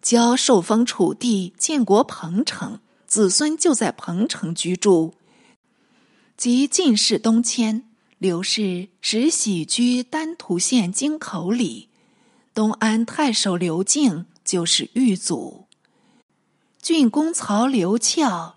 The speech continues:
就是玉父。自从楚元王交起算，传至刘裕共历二十一世。裕生时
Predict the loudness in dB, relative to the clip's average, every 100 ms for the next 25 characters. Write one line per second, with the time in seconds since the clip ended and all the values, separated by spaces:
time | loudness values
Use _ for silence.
0 | _ 2 2 2 -2 0 2 2 -2 -4
1 | -4 -4 _ _ _ _ _ _ 2 2
2 | 2 -2 -4 -6 -10 -2 2 2 2 2
3 | 0 0 0 0 0 -2 -4 -6 -6 -2
4 | -2 -4 -10 _ _ _ _ -10 -6 -2
5 | 0 0 -2 -4 0 2 2 -2 -10 _
6 | 2 2 4 2 2 0 -2 0 -2 -4
7 | -2 0 0 0 -2 -8 _ _ _ _
8 | _ _ _ _ 2 6 6 6 2 -2
9 | -2 -2 -2 -2 -2 -2